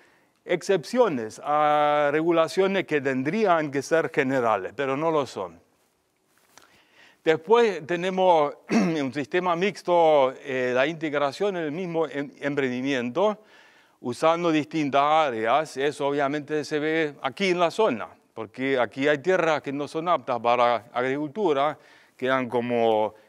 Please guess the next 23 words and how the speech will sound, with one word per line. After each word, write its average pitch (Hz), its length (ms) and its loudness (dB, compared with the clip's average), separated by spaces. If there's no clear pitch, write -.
marginales, 131 800 0
entre 120 260 -8
comillas, 156 760 -2
y 117 280 -4
esas 135 320 -2
son 139 600 -2
las 131 220 -2
tierras 147 580 -2
donde 131 640 -2
se 120 140 -10
está 143 640 0
desplazando 135 580 -2
la 135 120 0
ganadería, 135 760 0
y 117 160 -8
es 113 180 -10
una 123 200 -4
cosa 123 340 -4
que, 110 280 -6
que 113 120 -4
veo 123 180 0
observando 135 640 -2
aquí 135 420 -2